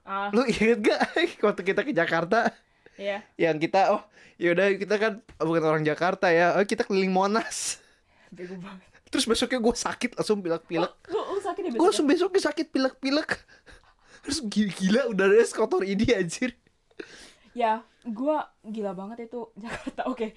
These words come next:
Speaker 1: Jakarta is another level, man.
Speaker 2: <laughs>
Speaker 1: Jakarta, <laughs> gua nggak ngerti gimana orang Jakarta bisa tinggal di Jakarta
Speaker 2: Iya,
Speaker 1: selama
Speaker 2: wah,
Speaker 1: seumur
Speaker 2: gila,
Speaker 1: hidup.
Speaker 2: gila, gila, gila. Gua mikir, gua kalau pulang Jakarta ya,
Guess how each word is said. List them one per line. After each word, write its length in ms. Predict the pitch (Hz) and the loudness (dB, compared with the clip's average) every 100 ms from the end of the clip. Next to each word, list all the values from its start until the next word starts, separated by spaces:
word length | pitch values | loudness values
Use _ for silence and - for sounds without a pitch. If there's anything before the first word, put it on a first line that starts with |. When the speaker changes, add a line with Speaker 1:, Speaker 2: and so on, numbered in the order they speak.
| - 349 | -12 -6
Speaker 1:
Jakarta 400 | 214 233 247 285 | -4 -2 0 0
is 160 | 302 | 0
another 360 | 247 220 226 226 | -2 -2 -2 0
level, 360 | 208 220 233 196 | 0 0 2 4
man. 240 | 208 196 214 - | 4 2 0 -2
Speaker 2:
<laughs> 180 | 214 | 0
Speaker 1:
Jakarta, 380 | 254 240 247 302 247 285 302 262 - 427 311 - 466 | 0 2 2 2 2 2 0 -4 -12 -14 -14 -2 0
<laughs> 720 | - 415 - _ - 762 659 | 0 -4 -8 _ -16 -10 -8
gua 240 | 240 247 285 | -6 0 2
nggak 200 | 277 226 233 | 4 4 2
ngerti 340 | 233 254 254 | -4 -6 -6
gimana 320 | 254 220 214 | -4 -4 -4
orang 160 | 208 214 | -4 -4
Jakarta 380 | 202 196 208 214 | -6 -6 -8 -6
bisa 220 | 214 208 | -6 -8
tinggal 340 | 196 208 208 | -10 -6 -4
di 80 | 196 | -4
Jakarta 480 | 185 180 180 202 160 | -6 -10 -12 -12 -10
Speaker 2:
Iya, 220 | - 139 | -4 -4
Speaker 1:
selama 120 | - 170 113 | -4 -12 -16
Speaker 2:
wah, 260 | - - | -20 -20
Speaker 1:
seumur 160 | - 190 | -14 -12
Speaker 2:
gila, 140 | 180 | -10
Speaker 1:
hidup. 140 | 170 165 | -12 -16
Speaker 2:
gila, 280 | 107 104 104 | -18 -16 -16
gila, 260 | - 104 104 | -14 -14 -12
gila. 240 | 107 104 113 _ _ _ _ | -12 -14 -16 _ _ _ _
Gua 160 | 190 175 | -6 -6
mikir, 240 | 135 131 151 | -6 -8 -12
gua 180 | 127 156 | -14 -12
kalau 160 | 117 | -12
pulang 240 | 101 104 95 | -10 -10 -10
Jakarta 380 | 92 98 104 | -14 -14 -14
ya, 200 | 147 117 | -12 -12